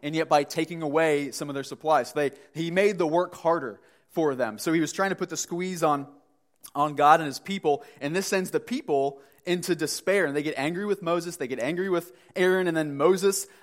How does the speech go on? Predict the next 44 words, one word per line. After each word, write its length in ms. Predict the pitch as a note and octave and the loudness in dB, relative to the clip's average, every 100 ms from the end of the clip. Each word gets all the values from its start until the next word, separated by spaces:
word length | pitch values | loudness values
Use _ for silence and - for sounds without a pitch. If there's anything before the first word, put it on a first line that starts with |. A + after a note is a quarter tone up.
| - | 4
uh, 320 | D#3 D3+ C3+ | 6 6 4
sends 280 | - F3+ F3+ | -2 -4 -4
him 80 | |
into 180 | F3 D#3+ | -4 -4
a 60 | C#3 | -4
fit 200 | - D#3+ | -4 -6
with 200 | C#3 B2+ | -6 2
God, 320 | C#3+ D3+ D#3 - - - | 6 6 6 -4 -20 -10
and 140 | C#3+ | 0
that's 160 | D#3 D#3 - | 0 0 -8
where, 180 | C#3+ D3+ | -6 -6
where 180 | D3 C#3+ | -4 -6
we 60 | |
kinda 160 | D3 D#3 | -4 -4
left 220 | C3+ C3+ | -4 0
off 240 | D3 D3 C3 | 0 0 -2
at 60 | |
the 120 | C3 | -8
end 140 | B2+ B2+ | -6 -4
of, 200 | B2 A#2+ _ _ - | -4 -6 _ _ -2
uh, 300 | B2+ B2 B2 | 0 2 0
the 120 | B2+ | -2
last 340 | B2+ B2 - | -2 -2 -4
chapter 320 | - B2+ B2+ | -4 -4 -4
last 320 | A#2+ A#2+ A2+ B2+ | -4 -4 -6 -10
week. 300 | C#3 A#2+ _ _ _ _ _ _ _ _ _ - | -12 -12 _ _ _ _ _ _ _ _ _ -16
And 80 | C#3+ | -12
so 300 | C#3 C#3+ C3 | -6 -4 -2
in 200 | C3+ C3+ | -6 -8
verse 220 | C#3 C#3 | -8 -10
one 300 | D3+ D#3 C3+ A#2 | -6 -6 -6 -8
here 260 | F3 D3+ | -8 -8
of 80 | B2+ | -6
chapter 280 | - C#3 C3 | -6 -6 -6
six, 300 | - D#3+ - | -8 -10 -10
we 60 | |
see 140 | C3 C#3 | -14 -6
God 240 | C3 C3 | -2 -2
respond 480 | A#2 - C#3+ C#3 C3 - _ _ - | -4 -6 -4 -4 -6 -14 _ _ -12
in 60 | B2+ | -10
his 300 | A#2+ - - | -10 -12 -6
Al 160 | C3 | -4
Pacino 560 | B2+ B2+ - D#3 A#2 G#2+ _ _ _ _ _ _ | -4 -10 -12 -10 -10 -12 _ _ _ _ _ _
voice. 560 | A#2 B2 A2+ F#2+ - - | -6 -4 -4 -6 -16 -20